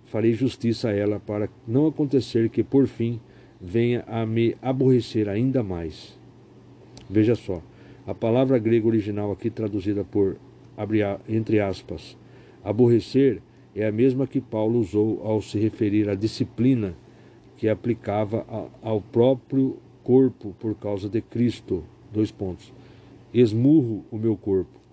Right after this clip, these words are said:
primeira Coríntios nove, vinte e sete. E seu sentido mais literal é, dois pontos, entre aspas, "esbofetear". As súplicas de pob-, da pobre viúva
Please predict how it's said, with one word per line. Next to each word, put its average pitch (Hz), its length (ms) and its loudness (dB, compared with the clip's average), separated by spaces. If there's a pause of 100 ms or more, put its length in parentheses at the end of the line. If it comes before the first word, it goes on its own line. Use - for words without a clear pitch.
(140)
primeira 104 380 -2
Coríntios 104 480 -2
nove, 95 360 -2
vinte 95 200 -8
e - 40 -18
sete. - 420 -10 (500)
E 104 60 4
seu 135 280 4
sentido 135 600 2
mais 120 360 0
literal 120 760 0
é, 110 280 0
dois 110 260 -2
pontos, - 460 -10 (880)
entre 110 320 2
aspas, 110 560 -4 (500)
"esbofetear". 120 1160 2 (880)
As 120 340 -2
súplicas 135 720 0
de 113 120 0
pob-, 120 480 0
da 113 180 -4
pobre 123 340 0
viúva 110 520 0